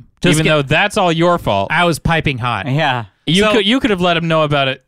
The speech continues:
Speaker 2: day one, but you
Speaker 3: Yeah.
Speaker 2: waited two whole days.
Speaker 1: Well, I figured, you know, maybe they're doing repairs or something. It happens.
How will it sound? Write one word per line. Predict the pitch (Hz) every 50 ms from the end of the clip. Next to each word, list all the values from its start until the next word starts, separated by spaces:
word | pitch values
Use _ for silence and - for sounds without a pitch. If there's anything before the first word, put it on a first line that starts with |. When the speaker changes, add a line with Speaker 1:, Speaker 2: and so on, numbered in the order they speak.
| 160
Speaker 2:
day | 131 156 147 139
one, | 127 131 156 165 147 123 110 104 98
but | - 127
you | 127
Speaker 3:
Yeah. | 123 147 147 135
Speaker 2:
waited | 143 156 151 131 110 101 98 95
two | - - 139 151 151
whole | 147 147 147
days. | 143 151 139 113 98 95 95 - - -
Speaker 1:
Well, | 233 254
I | 240
figured, | 180 - 277 214 240 240 233 233
you | 277 269
know, | 247 226 220
maybe | 214 214 214 214
they're | 208 214 208 202 196
doing | 165 185 190 196 190 185 180 175
repairs | 175 160 - 160 165 160 165 170 165 147 160
or | 170 156
something. | - - 165 156 - 165 165 165 160
It | 156 151
happens. | 165 170 170 - - 98 98 98